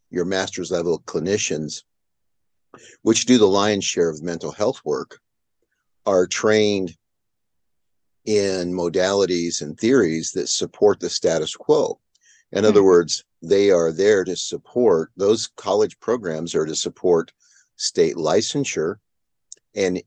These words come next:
Speaker 1: and indirectly to support the f-, pharmaceutical industrial complex and the insurance, um, reimbursement process.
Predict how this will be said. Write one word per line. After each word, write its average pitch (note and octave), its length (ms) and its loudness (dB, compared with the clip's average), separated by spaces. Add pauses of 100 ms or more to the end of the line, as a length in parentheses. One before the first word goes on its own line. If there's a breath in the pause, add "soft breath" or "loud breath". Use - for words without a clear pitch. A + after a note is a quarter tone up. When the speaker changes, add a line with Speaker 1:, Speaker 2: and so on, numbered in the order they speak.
(140)
Speaker 1:
and F2+ 300 -2
indirectly F#2+ 840 0
to F#2 140 -10
support F2+ 560 0
the F2+ 120 -2
f-, - 400 -14 (220)
pharmaceutical F#2 920 -2
industrial E2 520 -2
complex G2+ 840 -4 (540 soft breath)
and F2 560 -2
the D#2 400 -4
insurance, - 960 -6 (260)
um, D#2 560 -8 (800)
reimbursement G2 1000 -2 (100)
process. - 840 -6